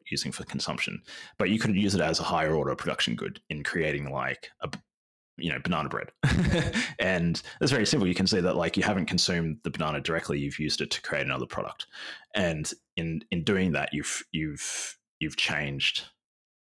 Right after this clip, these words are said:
whether it's a consumption good or, or a production good. And basically, the larger, the more complex, and the longer the, um,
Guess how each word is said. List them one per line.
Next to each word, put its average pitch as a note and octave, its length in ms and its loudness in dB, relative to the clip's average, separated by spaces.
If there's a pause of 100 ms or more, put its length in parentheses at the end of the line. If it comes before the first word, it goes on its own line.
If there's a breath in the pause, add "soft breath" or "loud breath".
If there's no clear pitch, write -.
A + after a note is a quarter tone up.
(520)
whether D2 260 0
it's - 160 -2
a D2 60 0
consumption D#2 500 -2
good C#2 120 -4
or, C#2 300 -4
or C2 320 -2 (600)
a - 40 -10
production - 380 -2
good. - 240 -6 (400 loud breath)
And D2+ 500 -2 (140)
basically, D#2 720 0
the D#2 140 -2
larger, D2+ 720 2
the D#2+ 60 -6
more D2 160 -2
complex, - 500 -4
and C#2+ 80 -2
the C#2 40 -2
longer C2+ 300 -2
the, B1+ 300 -2 (720 loud breath)
um, C2 520 -2